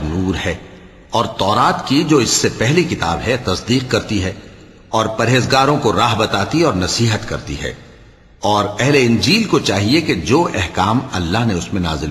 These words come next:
فرمائے ہیں اس کے مطابق حکم دیا کریں، اور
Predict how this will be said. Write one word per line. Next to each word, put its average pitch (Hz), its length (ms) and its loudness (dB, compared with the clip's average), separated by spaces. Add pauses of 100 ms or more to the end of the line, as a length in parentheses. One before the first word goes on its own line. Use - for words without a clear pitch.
فرمائے 76 400 -4
ہیں 85 240 -4 (460)
اس 196 260 2
کے 165 80 2
مطابق 90 640 -4
حکم 123 220 0
دیا 78 220 -2
کریں، 69 260 -8 (640)
اور 90 120 -2